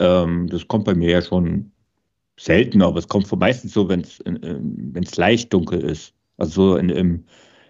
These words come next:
wenn's so leicht duster wird, weil da ich halt nicht so immer die besten Erfahrungen hab mit meiner Sportbrille, wenn so die Lichtverhältnisse sich so schnell ändern. Aber ja, also da verweis mal auf Folge elf, da haben wir das, ähm, oder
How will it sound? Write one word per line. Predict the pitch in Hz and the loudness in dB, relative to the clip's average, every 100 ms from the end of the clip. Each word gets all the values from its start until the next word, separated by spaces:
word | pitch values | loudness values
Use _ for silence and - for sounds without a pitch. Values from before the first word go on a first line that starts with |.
| _ _ | _ _
wenn's | 104 98 | -4 0
so | - | 4
leicht | 98 123 127 | 4 2 0
duster | 120 - 117 85 | -2 0 0 0
wird, | 95 - | -2 -2
weil | 87 | -2
da | 82 85 | 0 -2
ich | 76 - | -4 -4
halt | 90 - | -6 -4
nicht | 104 - | -6 -2
so | 104 | -4
immer | 85 87 | -2 -4
die | 80 | -2
besten | 90 - 73 | -4 -4 -6
Erfahrungen | 73 78 82 82 | -4 -4 -4 -4
hab | 80 78 | -6 -6
mit | 78 | -4
meiner | 80 78 | -2 -2
Sportbrille, | 78 78 76 - 85 78 76 - _ _ | 0 -2 -2 -2 -2 -2 -4 -12 _ _
wenn | - 82 | -2 2
so | 87 | 2
die | 78 80 | 2 4
Lichtverhältnisse | 87 87 - 80 80 82 78 85 | 4 0 0 2 2 0 -4 -6
sich | 78 82 | -8 -8
so | 80 | -8
schnell | - 78 | -2 0
ändern. | 73 78 76 76 - _ _ _ - | 0 0 -2 -4 -8 _ _ _ 0
Aber | 107 | 4
ja, | 110 107 | 4 2
also | - 95 | 0 -2
da | 101 98 101 | -2 -2 -6
verweis | _ 90 92 104 | _ -4 -4 -2
mal | 104 | -2
auf | 87 - | -4 -4
Folge | 90 85 | -4 -2
elf, | 101 104 | -2 -4
da | 87 | -4
haben | 80 | -4
wir | 80 | -4
das, | 80 - - _ _ _ _ _ | -8 -12 -20 _ _ _ _ _
ähm, | 95 85 80 | -4 -2 -2
oder | - 90 78 | 0 0 0